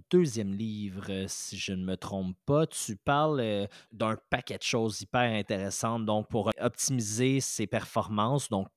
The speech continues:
que ce soit, je suppose, récréatif ou, euh, euh, plus avancé comme niveau.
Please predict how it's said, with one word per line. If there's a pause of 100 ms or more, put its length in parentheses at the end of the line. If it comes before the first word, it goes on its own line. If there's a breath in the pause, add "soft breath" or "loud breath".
(340 loud breath)
que
ce
soit,
je
suppose,
récréatif (100)
ou,
euh, (320 loud breath)
euh,
plus
avancé
comme
niveau.